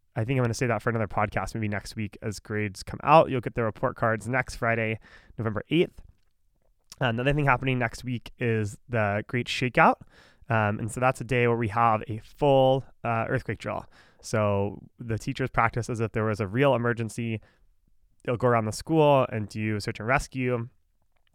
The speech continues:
We'll choose a student, um, to have a fake injury. So we'll all leave the class and a student will stay who has some kind of injury. And so the teacher's practicing search and rescue will have to,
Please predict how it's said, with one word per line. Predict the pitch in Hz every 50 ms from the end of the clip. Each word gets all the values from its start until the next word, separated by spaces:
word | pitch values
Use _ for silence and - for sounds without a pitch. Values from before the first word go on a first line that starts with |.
| _ _ - -
We'll | 123 117
choose | - - 143 120
a | 113 -
student, | - - 120 120 131 135 143 - - _ _ _ _ _ _ -
um, | 127 113 107 104 101 101 104 - _ _ -
to | - - 120
have | 123 113
a | 101
fake | - - - 127 117 - -
injury. | - 113 113 107 127 147 165 175
So | - - 127 107
we'll | 101 98 113 123 123 120
all | - 117 117 113 110
leave | 110 107 113 113 120 120 107
the | 120 113
class | - 113 107 107 120 143 - - - - - - - - _ - -
and | 120 110 107 104 101 104
a | -
student | - - - 131 120 117 -
will | 110 110 104
stay | - - 175 165 143 113 104 101 110 113 104
who | 123
has | 104 107 107 107 107 107 -
some | - - 135 123 117 113 113
kind | - - 104 101 101
of | 98 -
injury. | - 170 160 120 117 110 110 104 110 110 - - - _ _ _ -
And | 120 117 110
so | - 117 107 107 101
the | 104 113
teacher's | - - 120 - 117 113
practicing | - - 120 110 107 - 113 - 113 110
search | 101 - 110 107 -
and | 110 113
rescue | 113 107 - - - 107 101 101 101
will | 101 104
have | 107 104 95 -
to, | - - 104 104 101 101 101 101